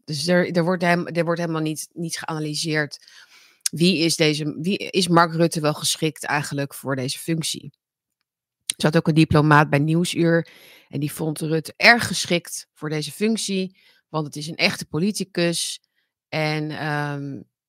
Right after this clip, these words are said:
ja, eh, oké, dat is zo. En, ehm, die diplomaat vond de andere k-, tegenkandidaat die er nu even in is ge-,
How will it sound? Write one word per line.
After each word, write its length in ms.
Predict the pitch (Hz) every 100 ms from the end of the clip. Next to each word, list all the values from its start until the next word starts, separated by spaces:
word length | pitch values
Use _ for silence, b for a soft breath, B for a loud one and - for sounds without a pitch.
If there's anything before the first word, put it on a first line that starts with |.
| _ _
ja, 400 | 127 156 143 143 _ - _ _ _ _
eh, 540 | 151 151 147 143 139 110 - - _
oké, 460 | - 156 139 135 170
dat 200 | 151 139
is 180 | 151
zo. 340 | - 160 190 190 B B B B B B B -
En, 420 | 170 165 160 165
ehm, 760 | - 160 156 151 151 147 147 160
die 240 | 180 165
diplomaat 640 | 160 175 170 156 156 165 -
vond 440 | - 160 151 - - _ _ _ _
de 140 | -
andere 440 | - 214 285 233 -
k-, 160 | - -
tegenkandidaat 840 | 214 247 214 170 165 156 147 151
die 100 | 156
er 140 | 156
nu 120 | 165 147
even 280 | 160 165
in 180 | 165 185
is 160 | 175 -
ge-, 380 | 160 151 151